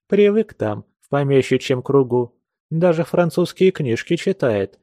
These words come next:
и покуривает. Это уж не пристало бы к рясе». «Ну а попадья что? Скажите мне про неё. За что любит её Вера,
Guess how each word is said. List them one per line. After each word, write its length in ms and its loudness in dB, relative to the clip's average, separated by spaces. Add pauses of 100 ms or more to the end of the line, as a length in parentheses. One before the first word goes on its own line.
(140)
и 140 0
покуривает. 920 2 (400)
Это 440 2
уж 240 2
не 120 -2
пристало 640 0
бы 140 -2
к 100 -12
рясе». 540 -2 (1080)
«Ну 200 -4
а 100 2
попадья 600 -2
что? 400 -4 (440)
Скажите 600 0
мне 200 0
про 180 0
неё. 420 -2 (300)
За 240 0
что 280 2
любит 360 0
её 260 0
Вера, 440 -2